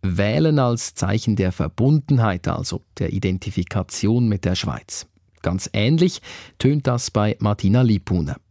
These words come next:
Von ihr haben wir heute eine Antwort per Sprachnachricht bekommen. Sie gehört zu jenen, die wir heute kontaktiert haben, weil wir wissen, dass sie seit längerem im Ausland leben. Martina Lipuner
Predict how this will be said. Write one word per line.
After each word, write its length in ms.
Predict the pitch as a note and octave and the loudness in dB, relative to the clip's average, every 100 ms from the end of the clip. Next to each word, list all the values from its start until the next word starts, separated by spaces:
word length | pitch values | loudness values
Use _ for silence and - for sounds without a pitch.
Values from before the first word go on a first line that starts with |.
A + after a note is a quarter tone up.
| - | -6
Von 140 | E2+ | -2
ihr 160 | G2 G2+ | 2 2
haben 220 | G2 F#2 | 0 0
wir 120 | F2 | 0
heute 220 | G2 G#2 | 0 0
eine 140 | G2 D#2+ | 0 0
Antwort 460 | G2 B2 A2+ A2 | 0 0 -2 -2
per 140 | - F2+ | -2 -4
Sprachnachricht 1000 | - - F#2+ G#2 C3 A2 G2 - G2+ - | -4 -4 -2 -2 0 0 0 -2 -6 -2
bekommen. 440 | G2+ - G2+ F#2+ - - - - | -4 0 0 0 -4 -14 -18 -10
Sie 140 | - | -2
gehört 320 | C#3+ C#3+ E3+ - | 0 2 2 0
zu 100 | G#2+ | 0
jenen, 520 | F#2 G#2+ E3 F#3 - | 2 2 4 2 0
die 140 | D#3 D3+ | -2 0
wir 160 | C#3 | 2
heute 200 | B2+ B2 | 0 -2
kontaktiert 720 | - G#2+ G#2 F2+ - C#3 - | -2 -2 -2 -4 -2 -2 0
haben, 380 | C3+ C3+ - C#3+ | -2 -2 -2 0
weil 200 | A#2 A2+ | 0 0
wir 220 | A#2 A2 | 0 0
wissen, 400 | D3 E3+ - B2 | 0 0 -2 -2
dass 220 | F#2+ F2 | -2 -4
sie 80 | G2+ | -4
seit 260 | F#2 F2 F2+ | -2 -2 -2
längerem 560 | F#2 A#2+ B2+ A2 G#2+ - | -2 0 0 0 -2 -2
im 180 | C3 C3 - | -2 -2 -2
Ausland 580 | G2 F#2 - E2+ E2+ | -2 -2 -4 -4 -4
leben. 280 | A2+ F2 E2 - _ _ | -2 -2 -4 -10 _ _
Martina 400 | - E2+ A2 A#2 | -6 -4 0 0
Lipuner 480 | G2 C3 C#3 C#3 B2 | 0 0 0 2 2